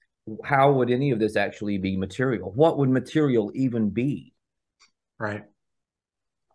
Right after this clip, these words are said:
Speaker 2: I see them as, as the same, as strange as it may sound. This table, I'm, I can,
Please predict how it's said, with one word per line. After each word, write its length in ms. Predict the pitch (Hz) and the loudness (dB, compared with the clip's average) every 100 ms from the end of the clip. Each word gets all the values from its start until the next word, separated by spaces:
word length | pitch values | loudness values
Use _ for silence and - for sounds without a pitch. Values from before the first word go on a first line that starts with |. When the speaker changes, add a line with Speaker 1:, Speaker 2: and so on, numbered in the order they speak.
| _ _ - - - | _ _ -20 -18 0
Speaker 2:
I 80 | 143 | 0
see 200 | - 233 | 4 4
them 200 | 185 160 | 6 4
as, 200 | 143 131 | 4 0
as 460 | 139 127 - - - | -4 -2 0 -2 -4
the 80 | 135 | -4
same, 520 | - 196 220 135 156 | 0 2 4 2 2
as 140 | 151 117 | -2 -4
strange 400 | - 139 139 113 | 2 4 4 2
as 120 | 113 | -4
it 80 | 117 | -2
may 140 | 117 | -2
sound. 500 | 113 156 151 113 131 | 2 4 4 2 0
This 220 | 117 101 | -2 -4
table, 340 | - 147 131 117 | 2 4 4 2
I'm, 220 | 113 113 | 0 0
I 100 | 110 | -2
can, 260 | 107 107 | -2 -6